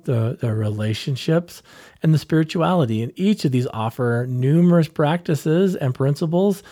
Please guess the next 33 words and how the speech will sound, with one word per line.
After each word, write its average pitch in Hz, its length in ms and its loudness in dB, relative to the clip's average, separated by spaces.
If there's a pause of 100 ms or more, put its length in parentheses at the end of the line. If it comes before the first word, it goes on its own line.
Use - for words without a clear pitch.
(280)
that 135 100 -4
will 131 140 2
help 143 340 -2
soften 175 680 -2
your 151 280 2
heart 151 440 -2
into 135 400 -4
positions 120 600 -4
of 110 160 -8
allowing 135 520 0
you 127 220 0
to - 160 -8
just 107 320 -8
be 101 400 -4 (200)
you. 92 340 -10 (960)
Allowing 139 460 2
your 127 180 2
thoughts 110 800 -6
to - 100 -6
not 117 480 -2 (200)
be 123 160 -2
so 131 380 0
overwhelming 120 540 -2
and 113 100 -2
consuming 113 540 -2
that 107 140 -4
it - 160 -12
puts - 240 -4
you 120 60 0
into 110 180 -4
a 104 40 -2
negative 107 520 -2
mindset. 101 800 -6